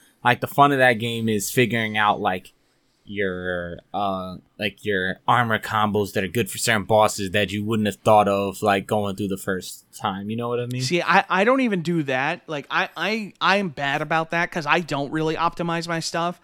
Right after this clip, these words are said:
Speaker 1: Mm-hmm.
Speaker 2: I don't change my gear for resistances. I, I play p-, Fashion Souls. Top to bottom, I just wanna look good.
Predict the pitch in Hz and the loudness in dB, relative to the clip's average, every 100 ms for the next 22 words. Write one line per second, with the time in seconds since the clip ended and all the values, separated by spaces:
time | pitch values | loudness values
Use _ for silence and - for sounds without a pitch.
0 | - 117 110 151 180 165 - 160 156 156 | -14 -4 4 4 4 2 -2 -4 -4 -4
1 | 170 160 180 170 185 175 175 180 185 170 | -4 0 0 0 -2 -4 -4 -6 -4 -4
2 | 196 185 117 151 160 110 - 160 160 - | -4 -4 -4 -2 -2 -4 0 0 -2 -4
3 | 156 135 - - - 131 - 127 113 101 | -4 -6 -10 -16 -6 -6 -4 -10 -10 -12
4 | 87 - - _ - - - 175 180 190 | -12 -14 -14 _ -20 -20 -4 -2 0 0
5 | 156 143 143 139 - 147 139 151 135 123 | 2 4 2 -2 -2 -4 -4 -6 -4 -6
6 | 147 - 139 151 | -8 -8 -4 -4